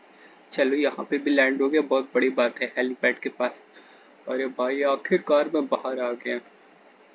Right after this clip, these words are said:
ये शिनचैन भी ना मुझे पता नहीं कैसे कैसे challenge देता है। शिनचैन मेरे दोस्त, happy birthday। वो जो है orange color का helicopter देख रहे हो ना, वही मैं तुम्हारे लिए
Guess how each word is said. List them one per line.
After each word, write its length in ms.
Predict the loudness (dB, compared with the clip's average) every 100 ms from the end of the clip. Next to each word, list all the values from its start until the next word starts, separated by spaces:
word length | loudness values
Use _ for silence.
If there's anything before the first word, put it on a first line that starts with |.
| _ -20 -20 -20 -20 -10
ये 80 | -6
शिनचैन 560 | -4 -4 -2 2 2 2
भी 140 | -2
ना 100 | 0
मुझे 240 | 0 -2 -4
पता 280 | -4 0 2
नहीं 140 | 2
कैसे 300 | 0 -2 -2
कैसे 240 | -4 -6
challenge 400 | -8 -4 -2 -2 -4
देता 340 | -4 -2 0
है। 140 | -2 -6 -20 -18 -20 -20 -18 -6
शिनचैन 500 | 0 0 4 4 6
मेरे 180 | 4 2
दोस्त, 440 | 2 2 0 -4 -8
happy 260 | -2 0
birthday। 400 | 2 2 2 0 -4 _ -8
वो 80 | -2
जो 120 | 0 0
है 200 | -2 -4 -4 -2
orange 360 | 0 0 0
color 220 | 2 2 2
का 140 | -2 -2
helicopter 500 | -2 0 0 2 2
देख 220 | 2 2
रहे 100 | 0
हो 60 | 0
ना, 200 | 0 -4 -10 -12 -4
वही 240 | 0 0
मैं 180 | 0 -2
तुम्हारे 360 | 0 0 2 2
लिए 160 | 0